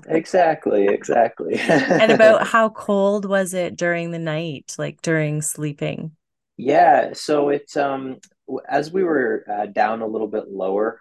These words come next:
Speaker 1: on the mountain, it wasn't too bad, to be honest. It was, um,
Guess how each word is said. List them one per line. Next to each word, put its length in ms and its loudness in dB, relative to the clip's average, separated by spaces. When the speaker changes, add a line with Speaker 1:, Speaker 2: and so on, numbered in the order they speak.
Speaker 1:
on 100 -8
the 140 -16
mountain, 440 -4
it 160 -8
wasn't 340 -6
too 640 -4
bad, 520 0
to 120 -16
be 180 -2
honest. 420 -6
It 120 -12
was, 320 -8
um, 440 -2